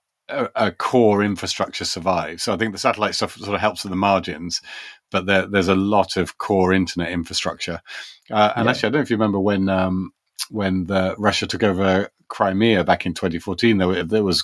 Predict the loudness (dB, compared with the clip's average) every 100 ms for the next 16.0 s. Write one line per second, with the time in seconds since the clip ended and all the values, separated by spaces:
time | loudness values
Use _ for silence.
0 | -6 -2 2 2 0 0 0 0 2 2
1 | 4 2 -2 -14 -18 -20 _ -2 0 2
2 | 2 4 6 6 4 2 2 2 0 -2
3 | -6 -2 0 2 -2 -6 -20 -20 _ _
4 | 0 2 2 0 -2 0 -2 -6 _ -12
5 | -2 0 0 0 0 0 -2 _ _ _
6 | -4 -2 -2 0 0 -2 -2 -4 -2 -4
7 | -4 -6 -4 0 0 0 -2 -2 -2 -2
8 | -2 -4 -6 -10 _ _ _ _ -10 -6
9 | -2 0 0 0 -4 -4 -4 -2 0 0
10 | 0 0 0 -2 -4 -2 -4 -2 0 0
11 | 0 -2 0 0 2 -2 -6 -6 -4 -2
12 | -4 -8 -14 -20 _ 0 2 2 2 2
13 | 0 -4 -6 -2 -2 0 0 0 0 -2
14 | -2 -2 -2 -2 -4 -2 -2 0 -2 -6
15 | -6 -6 -6 -8 -4 -2 -2 -4 -6